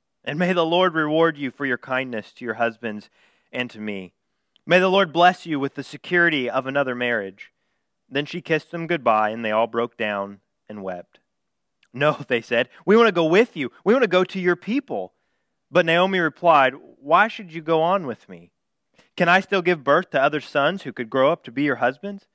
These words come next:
"No, my daughters, return to your parents' homes, for I am too old to marry again. And even if it were possible and I were to get married tonight and bear sons, then what? Would you wait for them to grow up and refuse to marry someone else?" "No, of course not, my daughters.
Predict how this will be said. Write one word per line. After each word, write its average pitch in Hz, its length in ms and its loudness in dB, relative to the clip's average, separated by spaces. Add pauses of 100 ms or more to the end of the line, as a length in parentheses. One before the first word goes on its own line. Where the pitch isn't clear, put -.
(680)
"No, 139 220 0
my 117 140 0
daughters, 104 440 -2
return 160 420 -4
to 175 100 -14
your 160 80 -6
parents' 143 420 -8
homes, 98 440 -12 (560)
for 156 100 2
I 160 60 6
am 190 120 2
too 202 200 -4
old 151 220 2
to 170 120 -14
marry 135 340 0
again. 107 420 -10 (280)
And 156 120 0
even 202 180 2
if 214 100 -2
it 208 120 -2
were 196 100 4
possible 135 680 2
and 139 80 -2
I 147 100 4
were 165 120 0
to 160 40 -6
get 147 160 -8
married 156 240 -2
tonight 156 540 0
and 139 120 -14
bear 160 220 0
sons, 135 540 -2
then 175 240 0
what? 85 260 -6 (460)
Would 147 160 -2
you 175 100 0
wait 156 300 2
for 180 80 -6
them 175 180 0
to 151 80 -2
grow 147 280 4
up 170 180 4
and 139 80 -10
refuse 139 380 -4
to 151 80 -10
marry 151 220 -2
someone 151 340 -2
else?" 185 360 -4 (800)
"No, 117 180 0
of 110 160 -4
course 131 320 -6
not, 101 180 -4
my 101 140 -10
daughters. 95 540 -10